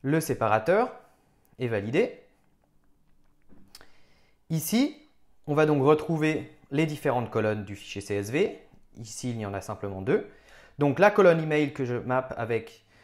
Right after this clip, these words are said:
le champ de contact email et la colonne Do Not Contact, donc que je viens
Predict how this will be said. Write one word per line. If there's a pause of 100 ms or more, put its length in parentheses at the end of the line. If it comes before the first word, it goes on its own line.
(460)
le
champ
de
contact (180)
email (460)
et (340)
la
colonne
Do
Not
Contact, (380)
donc
que
je
viens